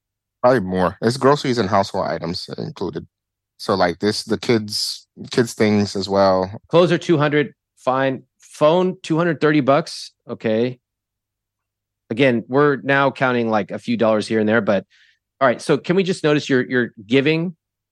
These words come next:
Speaker 2: um, did not make its way over to the right side? So I'm gonna add this here. Okay, watch this.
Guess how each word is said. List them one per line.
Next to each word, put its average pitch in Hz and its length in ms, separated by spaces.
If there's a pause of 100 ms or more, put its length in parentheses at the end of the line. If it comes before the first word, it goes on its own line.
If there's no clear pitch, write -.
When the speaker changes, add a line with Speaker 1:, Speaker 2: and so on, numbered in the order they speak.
(400)
Speaker 2:
um, 117 420
did 113 220
not 143 380 (360)
make 131 300
its 131 180
way 120 240
over 110 320
to 113 140
the 101 100
right 98 300
side? 101 400
So 110 140
I'm 107 80
gonna 135 240
add 117 320
this 90 260
here. 85 300 (160)
Okay, 113 180
watch 104 340
this. - 340